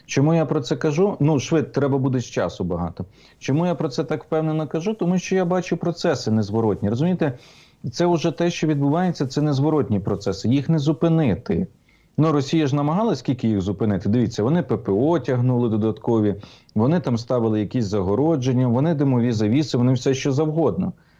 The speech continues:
Але ж плани Україна оголошує, пан Буданов оголошує, всі, Служба безпеки оголошувала так само. Навіть, пам'ятаєте,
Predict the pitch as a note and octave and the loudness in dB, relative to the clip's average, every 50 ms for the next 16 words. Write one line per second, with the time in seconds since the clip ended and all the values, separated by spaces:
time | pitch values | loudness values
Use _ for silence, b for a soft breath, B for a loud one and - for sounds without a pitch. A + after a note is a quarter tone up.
0 | b b b b B2 C3 C#3+ C3+ B2+ - - E3 E3 D#3 C3+ A#2+ A2+ A2 G#2+ F#2+ | b b b b 0 2 2 0 0 -2 -2 0 0 0 0 0 0 0 -2 -2
1 | - A2+ B2 B2 A#2 A2+ A2+ A2 A2 A2 C#3 F3+ A#3 A3+ - - - A2 G#2 - | -2 -2 0 0 0 0 0 -2 -2 -2 -2 -2 -2 -2 -4 -4 -4 -4 -2 -2
2 | A#2+ A#2+ A#2 A2 A2+ A#2 G#2+ A2 A#2+ B2+ B2+ A#2 G#2+ G#2+ G2 G#2+ G#2+ G#2 G#2+ G2 | 0 0 0 0 0 0 0 0 0 0 0 0 0 0 0 0 0 0 0 -2
3 | - - G#2 F#2+ F#2 - - B2+ B2 A2+ A#2+ B B B B B B B G#2+ A2 | -2 -2 -4 -4 -4 -2 0 0 0 0 -2 B B B B B B B -6 -2
4 | - D3 C#3+ B2 A#2+ C3 A#2 A#2 A2 A#2 - - C#3 D3 - - C#3 B2+ A#2+ G#2+ | 0 0 0 2 2 2 2 0 0 -2 -4 -4 -4 -4 -2 -2 -2 0 0 0
5 | A2+ A#2 A#2 A2+ A2+ - A2+ G#2+ G#2 G#2 G2+ - G#2+ F#2 - - A2+ G#2+ G2+ G2+ | 0 0 0 0 -2 -2 -2 0 0 0 -2 -2 -4 -6 -4 -2 -2 0 0 0
6 | G2+ G#2 G#2+ G#2+ G#2 G2+ G2 B B B B B - A2+ A2+ A2+ A2 - C#3 C#3 | 0 0 0 0 -2 -2 -4 B B B B B -2 0 0 0 0 0 -2 0
7 | C3+ A#2 - - A2 G2+ F2+ | 0 -2 -2 -2 -2 -2 -2